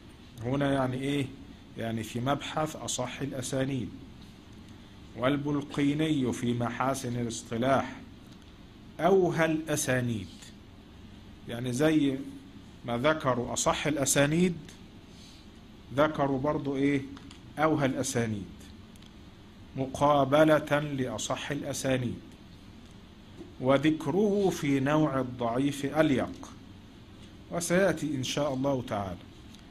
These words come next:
يبقى إيه؟ هيذكروا هذا النوع اللي هو أوهى الأسانيد وأضعف الأسانيد، هيذكروها في باب الضعيف.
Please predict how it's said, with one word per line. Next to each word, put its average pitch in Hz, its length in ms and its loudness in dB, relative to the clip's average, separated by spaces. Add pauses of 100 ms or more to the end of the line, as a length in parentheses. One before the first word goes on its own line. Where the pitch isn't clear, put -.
(320)
يبقى 135 320 -4
إيه؟ 147 180 0 (100)
هيذكروا 151 800 2
هذا 135 280 4
النوع 156 440 2 (540)
اللي 120 140 -4
هو 131 180 2
أوهى 156 380 4
الأسانيد 135 800 0 (880)
وأضعف 131 480 2
الأسانيد، 135 520 0
هيذكروها 139 680 0
في - 140 -4
باب 131 220 2
الضعيف. 107 640 -2